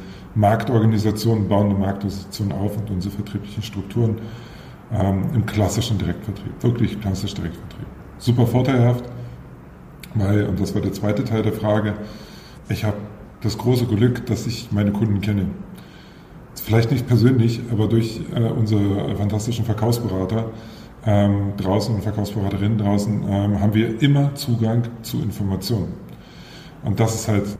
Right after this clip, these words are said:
ein unglaublicher Mehrwert, da wir wissen, wer unsere Produkte kauft. Wir wissen sogar, warum, wann, wie viel, zu welchem Preis. Ähm, alle möglichen, äh, Informationen, die man halt, äh, hat als Direktvertriebler, was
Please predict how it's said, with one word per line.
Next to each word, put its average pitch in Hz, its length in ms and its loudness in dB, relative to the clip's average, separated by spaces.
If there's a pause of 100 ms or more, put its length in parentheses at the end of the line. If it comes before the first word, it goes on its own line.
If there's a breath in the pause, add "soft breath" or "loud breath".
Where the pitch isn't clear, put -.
(160)
ein 104 280 -2
unglaublicher 117 580 4
Mehrwert, 104 600 0
da 101 180 2
wir 107 240 4
wissen, 123 300 2
wer 98 160 0
unsere 101 220 -6
Produkte 120 380 -4
kauft. 92 360 -6 (520 loud breath)
Wir 120 80 2
wissen 110 180 4
sogar, 104 240 4
warum, 98 340 2 (400)
wann, 123 220 4 (180)
wie 104 100 -4
viel, 147 420 2
zu - 140 -6
welchem 104 240 0
Preis. 123 380 -4 (500 loud breath)
Ähm, 120 480 8 (180)
alle 131 180 2
möglichen, 120 720 2
äh, 120 180 2
Informationen, 120 540 4
die 117 80 6
man 110 140 2
halt, 107 180 -2 (140)
äh, 117 160 0
hat 143 140 -2
als 104 200 -2
Direktvertriebler, 113 800 -2 (600 loud breath)
was - 460 -2